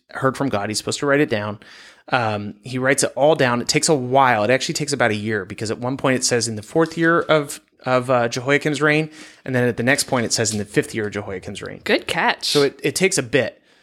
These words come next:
Speaker 1: Um, and then he sends Baruch to proclaim this. It's interesting that he's going to proclaim things in the temple again, because that did not go well for him the last time.
Speaker 2: <laughs> I like Baruch. Just a side note.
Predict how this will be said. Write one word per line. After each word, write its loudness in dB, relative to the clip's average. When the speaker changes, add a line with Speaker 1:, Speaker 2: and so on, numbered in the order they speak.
Speaker 1:
Um, 2
and 0
then 4
he 4
sends 0
Baruch 0
to -2
proclaim 0
this. -2
It's -4
interesting 2
that 2
he's 0
going 0
to -12
proclaim 0
things 2
in 0
the -4
temple -2
again, -8
because -10
that -6
did -6
not -6
go -2
well 0
for -6
him -8
the -8
last 2
time. -8
Speaker 2:
<laughs> -10
I 2
like 2
Baruch. -2
Just -6
a -4
side 0
note. -6